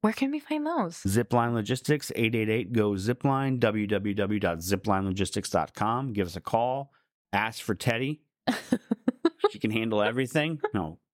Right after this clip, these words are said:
Speaker 2: we'd be happy to
Speaker 1: Please
Speaker 2: help
Speaker 1: ask
Speaker 2: you.
Speaker 1: for Jessie. <laughs>
Speaker 2: Yeah, we'd happy to, happy to help you with all of your holiday-related shipping needs. Um, it really comes down to over-preparing
Speaker 1: Mm-hmm.
Speaker 2: or understanding and, and setting the expectations and working together with a,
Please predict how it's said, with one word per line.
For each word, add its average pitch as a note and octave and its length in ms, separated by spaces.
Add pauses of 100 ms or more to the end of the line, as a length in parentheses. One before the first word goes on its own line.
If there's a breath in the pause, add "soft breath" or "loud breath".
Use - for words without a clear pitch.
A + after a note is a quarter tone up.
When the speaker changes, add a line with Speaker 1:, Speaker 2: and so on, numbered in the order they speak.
(160)
Speaker 2:
we'd A2+ 140
be A2+ 100
happy A#3+ 240
to - 60
Speaker 1:
Please D4+ 60
Speaker 2:
help - 120
Speaker 1:
ask G3+ 120
Speaker 2:
you. G#3+ 80
Speaker 1:
for F3+ 80
Jessie. - 360 (160)
<laughs> C4 140
Speaker 2:
Yeah, - 240 (100)
we'd G#2+ 140
happy C#3+ 240
to, - 120
happy C3 280
to B2+ 60
help A#2+ 220
you B2+ 280
with A2 180
all G#2+ 220
of G#2+ 100
your G2+ 100
holiday-related G2 960
shipping F#2+ 480
needs. A2 520 (520 soft breath)
Um, F2 240
it G2+ 100
really B2 300
comes A2 320
down G2+ 360
to G2 320 (100)
over-preparing B2+ 1120 (260 soft breath)
Speaker 1:
Mm-hmm. D#3 300
Speaker 2:
or G2+ 220
understanding A2 920
and, F#2 260
and G#2 140
setting A2 400
the G#2 80
expectations G2 800
and F2+ 140
working F#2+ 280
together F#2+ 600
with G2+ 200
a, F2 360